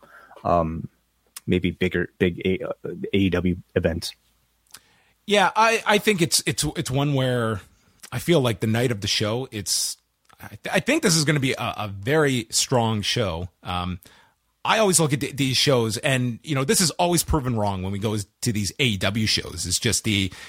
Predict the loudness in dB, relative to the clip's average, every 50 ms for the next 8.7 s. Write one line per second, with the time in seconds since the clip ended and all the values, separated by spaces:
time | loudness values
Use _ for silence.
0 | -8 -2 0 0 0 0 0 2 2 4 4 4 2 0 -2 -4 -2 -4 -4 -4
1 | -4 -2 0 2 2 4 4 4 4 4 4 4 2 0 -2 -2 0 0 0 0
2 | 0 0 0 0 -2 -4 -4 -2 0 0 0 -2 -2 -4 -6 -6 -6 -6 -4 -4
3 | -2 0 2 2 2 2 0 -2 -4 -4 -4 -4 -6 -10 -20 -20 -10 -4 0 2
4 | 2 4 4 4 2 2 4 2 2 4 4 2 2 2 0 0 -2 -2 _ -2
5 | -2 0 0 -2 -2 -2 -2 0 0 0 -2 -2 -2 -2 0 0 0 -2 -4 -10
6 | -20 -20 -20 -20 _ _ 0 2 2 4 2 2 0 0 0 2 2 2 2 2
7 | 0 -2 -2 -4 -4 -4 -2 0 2 2 2 2 2 0 -2 -4 -4 -6 -6 -6
8 | -4 -2 -2 -2 -2 -4 -4 -4 0 2 2 2 2 0